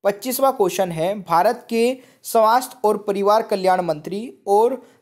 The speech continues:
रसायन और उर्वरक मंत्री कौन हैं? दोस्तों राइट आंसर क्या रहेगा?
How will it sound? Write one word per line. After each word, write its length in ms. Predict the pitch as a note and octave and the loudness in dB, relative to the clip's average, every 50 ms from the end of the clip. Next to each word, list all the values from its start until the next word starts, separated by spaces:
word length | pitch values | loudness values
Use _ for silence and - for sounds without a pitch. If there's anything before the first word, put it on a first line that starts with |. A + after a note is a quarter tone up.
| - A3+ | -6 -2
रसायन 500 | F#3+ G3+ G3+ G3+ - A3 A3 A#3 B3+ B3 | 0 0 0 2 2 2 2 2 0 -2
और 300 | - - A#3 A#3 A#3 - | -2 -2 -2 -2 -2 -2
उर्वरक 340 | B3+ A#3 A3+ B3 C4 B3 B3 G#3 | -4 -4 -2 0 -2 -2 -2 -4
मंत्री 320 | F#3 F3 F3 E3 G3+ A#3 | -6 -6 -6 -6 -8 -8
कौन 280 | A3+ - G#3 G3+ F3+ D#3+ | -8 -4 -4 -4 -4 -4
हैं? 240 | D3+ D#3+ C3 - _ _ _ _ _ _ _ _ _ _ _ _ _ _ _ _ _ _ _ _ _ _ _ _ _ _ _ _ _ _ _ _ _ _ _ _ _ _ _ _ _ _ _ _ _ _ _ _ _ _ _ _ _ _ _ _ _ _ _ _ _ _ _ _ _ - | -8 -14 -14 -16 _ _ _ _ _ _ _ _ _ _ _ _ _ _ _ _ _ _ _ _ _ _ _ _ _ _ _ _ _ _ _ _ _ _ _ _ _ _ _ _ _ _ _ _ _ _ _ _ _ _ _ _ _ _ _ _ _ _ _ _ _ _ _ _ _ -4
दोस्तों 300 | F#3+ G3+ G3 G3+ C4 A#3+ | -4 -2 0 0 0 2
राइट 360 | G#3 G3 G#3 A#3+ B3 A#3+ - - | 2 2 2 2 0 -2 -2 -2
आंसर 340 | G3 G3 G3+ G3+ A#3 G#3 F#3 | 0 0 0 0 0 -2 0
क्या 220 | F3+ - G3 F3+ | 0 0 0 2
रहेगा? 480 | E3+ E3 E3+ E3+ D#3+ F3 F#3 G#3 - | 2 2 -2 -2 0 0 0 0 -2